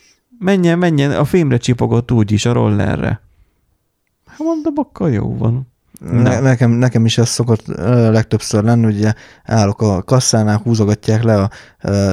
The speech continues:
Speaker 2: tételeket, és akkor becsipog random, tehát úgy, hogy már átmentem a kapun, és el-, elkezd random becsipogni,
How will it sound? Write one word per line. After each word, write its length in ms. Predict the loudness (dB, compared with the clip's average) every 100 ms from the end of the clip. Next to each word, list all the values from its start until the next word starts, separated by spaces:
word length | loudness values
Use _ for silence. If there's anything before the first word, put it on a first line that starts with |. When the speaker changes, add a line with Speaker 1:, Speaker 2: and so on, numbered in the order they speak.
| 0
Speaker 2:
tételeket, 720 | 2 2 2 0 2 -2 -2 -12 -20 _
és 140 | -2
akkor 280 | 0 0 -2 -2 -16 _ -20 -20 _ _ _ _
becsipog 580 | -6 -2 -2 -2 -2 0
random, 420 | 2 2 2 2
tehát 180 | 0 0
úgy, 120 | 2
hogy 100 | 2
már 160 | 2 2
átmentem 500 | 2 2 0 0 0
a 60 | 0
kapun, 480 | -2 -2 -2 -2 -4
és 180 | -4 -2
el-, 160 | -2
elkezd 360 | 0 0 0 0
random 300 | 0 2 0
becsipogni, 500 | -2 -4 0 0